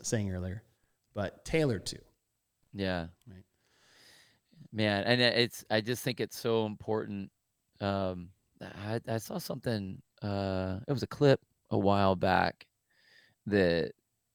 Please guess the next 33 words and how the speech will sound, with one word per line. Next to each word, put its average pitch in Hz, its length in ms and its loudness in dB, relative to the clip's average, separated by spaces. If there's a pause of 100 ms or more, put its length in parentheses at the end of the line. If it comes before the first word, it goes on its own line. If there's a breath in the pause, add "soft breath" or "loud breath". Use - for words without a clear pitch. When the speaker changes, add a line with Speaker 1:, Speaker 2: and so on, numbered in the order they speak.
(340)
Speaker 2:
I 104 60 -4
don't 143 160 0
know 135 80 4
if 98 120 -2
it 104 100 6
was 98 520 -4 (120)
the 92 200 -2 (180)
CrossFit, 107 540 6 (340)
the 101 120 -4
CrossFit 104 500 2
book, 101 400 4
or 92 200 2
if - 120 -2
it 117 60 2
was 107 100 -4
something, 120 240 2
it 117 60 4
was 101 100 0
Glassman. 113 460 8
He 104 40 -2
was 92 120 -8
talking 113 320 2
about, 98 320 2 (100)
uh, 95 360 0 (640 soft breath)
Brendan 127 280 8
Gilliam, 117 520 6 (480)
where 139 100 0
Speaker 1:
Mm-hmm. 113 100 6
Speaker 2:
he 113 100 12
was 104 140 6
asking 117 460 6
about, 101 400 6 (960 soft breath)
uh, 98 640 6